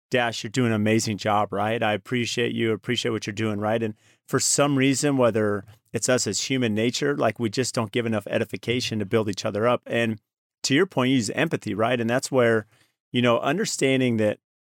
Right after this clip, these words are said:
Dash has a way of thinking, right, that's different than my own. And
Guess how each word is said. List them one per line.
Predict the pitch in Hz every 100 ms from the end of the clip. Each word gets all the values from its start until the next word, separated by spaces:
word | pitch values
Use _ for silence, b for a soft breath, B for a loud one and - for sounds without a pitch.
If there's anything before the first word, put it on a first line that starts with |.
| 110
Dash | 127 160 190
has | - 131 113
a | 113
way | 113
of | 110
thinking, | - 123 104 113
right, | 104 110 123
that's | 113 104
different | - 113 110
than | 110
my | 104 107
own. | 107 107 110 _ _ _
And | 117 127 120